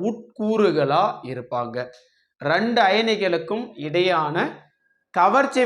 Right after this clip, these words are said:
விசையின் காரணமா இந்த அயனி படிகங்கள் உருவாயிருப்பாங்க. So, அயனி படிகங்களுக்கு உண்டான உதாரணம் பார்த்தோம்னா, சோடியம்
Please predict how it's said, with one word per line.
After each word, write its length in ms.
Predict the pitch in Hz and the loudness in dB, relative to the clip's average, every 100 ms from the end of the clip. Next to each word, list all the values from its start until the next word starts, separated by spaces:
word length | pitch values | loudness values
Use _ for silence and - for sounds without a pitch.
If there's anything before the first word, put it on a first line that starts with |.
| 220 | 2
விசையின் 340 | 214 175 160 156 | 0 -2 0 0
காரணமா 480 | 156 151 139 165 247 - 156 | 2 0 0 2 2 0 -4
இந்த 100 | 139 143 | 0 0
அயனி 260 | 190 214 214 151 | 0 -2 -2 -2
படிகங்கள் 560 | 151 147 135 131 226 269 - 135 | -2 -2 -6 -2 -2 -2 -12 -8
உருவாயிருப்பாங்க. 880 | 139 139 131 123 120 - 113 120 131 - _ _ _ _ _ | -6 -4 -4 -4 -6 -10 -10 -8 -10 -12 _ _ _ _ _
So, 80 | - 151 | -4 0
அயனி 280 | 180 226 226 220 | 0 0 -2 -2
படிகங்களுக்கு 600 | 170 165 170 160 147 151 139 | -4 -2 -4 -4 -6 -8 -8
உண்டான 440 | 151 147 131 147 180 170 - 131 135 | -4 -4 -2 -4 -6 -8 -18 -14 -8
உதாரணம் 520 | 139 185 180 160 143 139 | 0 2 2 0 -2 -4
பார்த்தோம்னா, 440 | 131 127 120 175 277 - - _ - - | -6 -8 -2 -2 -2 -8 -18 _ -20 -20
சோடியம் 720 | - 196 214 214 180 170 214 | -6 0 2 2 4 2 2